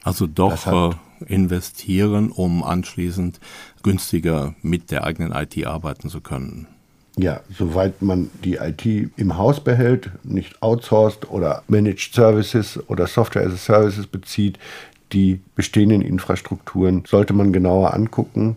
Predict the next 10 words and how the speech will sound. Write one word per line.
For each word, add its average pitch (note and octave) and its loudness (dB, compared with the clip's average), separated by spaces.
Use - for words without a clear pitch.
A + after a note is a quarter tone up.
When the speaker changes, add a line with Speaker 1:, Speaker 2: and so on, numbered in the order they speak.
Speaker 2:
und G2 0
überlegen, F#2+ 2
ob - -6
es F2+ -6
sich F#2+ -12
nicht F2 -6
lohnt, F#2+ 2
da F2 2
zu - -6
modernisieren. E2 -4